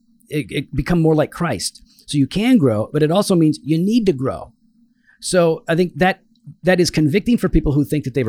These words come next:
arrived, right? Like, "Okay, I, I still need to grow. I will, there will never be a day when I don't need to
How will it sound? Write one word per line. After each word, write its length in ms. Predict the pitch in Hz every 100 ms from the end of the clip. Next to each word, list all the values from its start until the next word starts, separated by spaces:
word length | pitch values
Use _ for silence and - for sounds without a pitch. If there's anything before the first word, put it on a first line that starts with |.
| 95
arrived, 400 | 78 78 131 _ _ _ _ _ _ _ -
right? 180 | 110 123
Like, 140 | 123
"Okay, 260 | 147 127 101
I, 420 | 107 113 - 117
I 60 | 113
still 240 | - 147
need 120 | 123
to 60 | 107
grow. 300 | 107 85 78 -
I 100 | 120
will, 120 | 117
there 120 | 120
will 120 | 113
never 200 | 127 147
be 140 | 147 147
a 80 |
day 240 | 139 147 127
when 140 | 113
I 60 | 117
don't 260 | 131 131
need 260 | 135 143 117
to 100 | 113